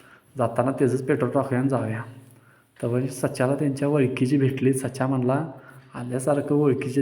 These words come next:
तर भेटलेत," म्हणला, "त्यांनाच पाकीट देऊया आणि आपण आता जाऊया." गाडी मी वळवली आणि सच्चाला म्हटलं, "चल बाबा, आपण आपल्या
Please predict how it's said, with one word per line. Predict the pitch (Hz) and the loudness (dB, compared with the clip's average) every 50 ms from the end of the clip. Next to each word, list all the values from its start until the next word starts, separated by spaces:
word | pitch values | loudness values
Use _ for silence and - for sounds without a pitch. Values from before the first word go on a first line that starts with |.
| 135 | 0
तर | 156 147 | 0 0
भेटलेत," | 139 135 127 131 127 127 127 | -2 -2 -2 0 0 0 0
म्हणला, | 131 131 123 120 120 127 143 156 156 - - - - - - - - | 2 0 0 0 0 0 0 -2 -6 -10 -14 -18 -20 -20 -20 -14 -10
"त्यांनाच | - 120 117 120 123 - | -6 -4 -4 -4 -2 -2
पाकीट | 147 131 143 139 131 - - 127 131 127 | -2 -2 0 -2 0 2 2 2 4 6
देऊया | 127 123 127 127 | 6 6 6 6
आणि | 131 135 135 | 4 2 0
आपण | 131 131 - 127 127 | -2 -2 -4 -4 -4
आता | 123 123 143 | -2 -2 0
जाऊया." | 143 175 160 127 120 123 117 113 - - - - - _ _ _ _ - - - _ _ _ _ _ _ _ - 131 123 | 2 2 2 2 0 -2 -6 -8 -10 -14 -18 -20 -20 _ _ _ _ -20 -20 -20 _ _ _ _ _ _ _ -6 -2 0
गाडी | 131 127 123 123 131 | 2 2 4 4 2
मी | 156 175 180 | 2 4 2
वळवली | 185 175 170 156 143 135 147 143 143 135 113 107 117 | 4 4 4 6 6 6 4 4 4 2 2 0 -2
आणि | 135 113 | -4 -6
सच्चाला | 110 - 127 120 - - 131 131 | -4 -4 -6 -6 -2 0 0 0
म्हटलं, | 143 147 147 139 135 151 139 123 | 2 0 0 0 0 0 -2 -2
"चल | - - - - - 120 | -4 -6 -6 -4 -2 2
बाबा, | 127 131 127 123 127 131 143 - - | 4 4 4 4 4 2 0 -2 -4
आपण | - 117 - - 123 135 | -6 -4 -2 0 2 2
आपल्या | 143 127 - 123 120 127 139 156 | 2 2 2 0 0 2 2 0